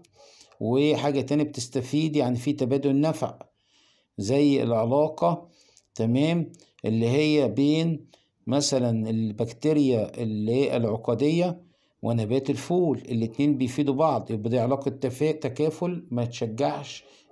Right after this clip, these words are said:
جهاز المناعة. يبقى إذن علاقة التطفل اللي هو البلهارسيا لما تتطفل مثلًا على أمعاء الإنسان، أو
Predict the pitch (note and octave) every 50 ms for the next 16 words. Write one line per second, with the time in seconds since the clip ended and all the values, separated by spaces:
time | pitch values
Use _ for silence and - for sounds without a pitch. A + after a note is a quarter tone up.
0 | - A2 G2 G#2+ G2+ A2 B2 B2 A#2 B2+ B2+ B2+ B2 C3 C3 D3 D#3+ F3+ F3+ D#3
1 | C3 C3 A#2+ A#2+ - - - - - - - _ - A2+ B2+ A#2+ A2+ B2 B2+ C#3+
2 | D3+ C#3+ C#3+ C3+ C3 A#2+ B2 C3 D#3 F3 F3 - - C#3 B2 A#2+ - B2+ A#2 A#2
3 | - D3+ D3+ D3+ - - D3 D3 C#3 B2 A#2+ - - - - - - - - A2+
4 | A2+ A2+ A#2 A#2 C3 C#3+ D3 C#3 B2 G#2+ A2+ B2+ A#2 A2+ A#2 A#2+ C3 D3 D3 -
5 | - D3+ D3 C#3+ C3+ - - - - - - - - - - - - - - A2+
6 | B2+ C3 B2+ B2 B2 B2 G#2+ A2+ A2+ A2+ - C#3+ C#3 C#3 - - C3 A#2 A2+ A#2+
7 | C3+ C#3+ - - C3+ B2+ B2+ A#2+ A#2 A2+ A#2 A2+ G#2+ A2 B2+ C#3 C#3 C3+ A#2+ A#2+
8 | A2+ G#2+ G2+ - - C#3+ D3+ E3 F3+ F3+ E3+ - - - _ - - - - -
9 | - - B2+ C#3 D3+ E3 E3 D3+ C#3 -